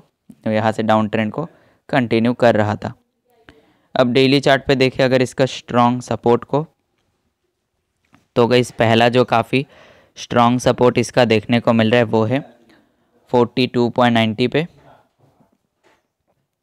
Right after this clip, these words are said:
और गाइस इसका अगला सपोर्ट जो देखने को मिल रहा है वो है फ़ोर्टी वन पॉइंट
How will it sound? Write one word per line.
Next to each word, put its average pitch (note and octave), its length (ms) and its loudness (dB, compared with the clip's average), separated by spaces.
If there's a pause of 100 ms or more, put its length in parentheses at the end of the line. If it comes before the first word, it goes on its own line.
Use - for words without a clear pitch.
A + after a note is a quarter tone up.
(520)
और B2 200 2
गाइस B2 240 0
इसका A#2+ 320 -2
अगला A#2 420 2
सपोर्ट A#2+ 380 0
जो - 160 0
देखने A#2 320 0
को A#2 160 -2
मिल A2+ 180 0
रहा B2 100 2
है C#3 140 -8 (1500)
वो A2+ 180 2
है B2+ 160 4
फ़ोर्टी A#2+ 420 0
वन A2+ 280 0
पॉइंट B2 320 0